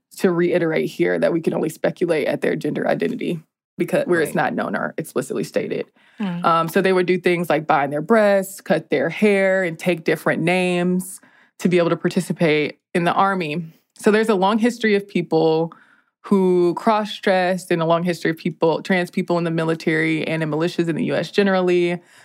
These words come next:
Speaker 1: But, um, Cathay Williams enlisted in Saint Louis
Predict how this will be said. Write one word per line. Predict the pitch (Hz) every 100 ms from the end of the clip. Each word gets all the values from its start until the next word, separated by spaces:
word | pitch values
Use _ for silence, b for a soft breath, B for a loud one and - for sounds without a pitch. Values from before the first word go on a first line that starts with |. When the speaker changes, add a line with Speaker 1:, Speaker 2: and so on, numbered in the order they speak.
| b b b _ _
Speaker 1:
But, | 196 190
um, | 180 175 170 165
Cathay | 185 190 208 233
Williams | 185 170 190 160 - 160 165 170 -
enlisted | 185 165 170 - 160 160 151 - _
in | 165 160 160 160 151 -
Saint | - 196 175
Louis | 160 175 - - - -